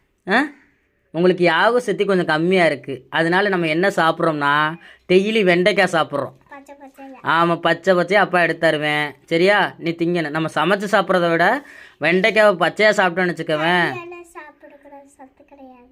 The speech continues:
Speaker 1: ஆமா, வெண்டைக்காவை மட்டும் டெய்லியும் ஒரு ரெண்டு, ரெண்டு வெண்டைக்காய் நீ பச்சையா சாப்பிடு. அப்பா வாங்கி தரேன். என்னம்மா? உனக்கு ஞாபக சக்தி வந்துரும். என்னத்தா?
Speaker 2: அதான வீட்ல கிடக்கு.
Speaker 1: ஆமா, அப்பத்தான் வாங்கி போட்டிருக்காங்கல்ல சந்தையில. சரியா? வதக்கி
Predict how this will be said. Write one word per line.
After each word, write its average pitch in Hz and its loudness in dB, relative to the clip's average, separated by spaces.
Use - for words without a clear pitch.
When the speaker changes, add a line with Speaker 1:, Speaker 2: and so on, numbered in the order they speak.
Speaker 1:
ஆமா, 165 2
வெண்டைக்காவை 180 2
மட்டும் 180 0
டெய்லியும் 202 2
ஒரு 170 0
ரெண்டு, 165 0
ரெண்டு 170 2
வெண்டைக்காய் 185 0
நீ 165 -2
பச்சையா 175 2
சாப்பிடு. 147 -2
அப்பா 175 2
வாங்கி 156 0
தரேன். 143 0
என்னம்மா? 156 0
உனக்கு 160 0
ஞாபக 170 2
சக்தி 156 -6
வந்துரும். 135 -6
என்னத்தா? 160 0
Speaker 2:
அதான 330 -16
வீட்ல 349 -14
கிடக்கு. 294 -20
Speaker 1:
ஆமா, 185 2
அப்பத்தான் 190 2
வாங்கி 185 0
போட்டிருக்காங்கல்ல 175 0
சந்தையில. 160 0
சரியா? 208 4
வதக்கி 202 -2